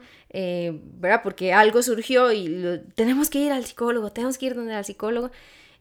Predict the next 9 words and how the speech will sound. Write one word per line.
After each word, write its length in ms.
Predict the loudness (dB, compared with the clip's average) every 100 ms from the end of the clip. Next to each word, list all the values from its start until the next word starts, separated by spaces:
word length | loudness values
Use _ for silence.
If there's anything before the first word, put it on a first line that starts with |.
| -8
Y 520 | -4 -2 -2 -4 -8 -10 -14 -18 _ _ _ _ -2
y 120 | 6
dejan 440 | 6 6 2 0 2
abiertos 520 | 2 4 2 2 -2
los 200 | -2 -6
procesos. 680 | -8 -6 -4 -6 -8 -14 -16 -10
Y 120 | -4
tal 180 | -2 0
vez 300 | 0 0